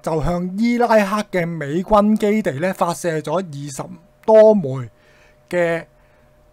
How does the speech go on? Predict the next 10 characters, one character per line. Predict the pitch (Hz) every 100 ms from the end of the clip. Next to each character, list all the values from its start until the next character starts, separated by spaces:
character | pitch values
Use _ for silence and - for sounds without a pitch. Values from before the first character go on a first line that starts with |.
| _ _ -
彈 | 156 160 156
道 | 165 165
飛 | 160 202
彈， | 185 135 180 185 - _ _
咁 | 180 185
啊， | 160 156 - -
襲 | 143 151 -
擊 | 196 -
呢 | 208
個 | 180 165 160 160 160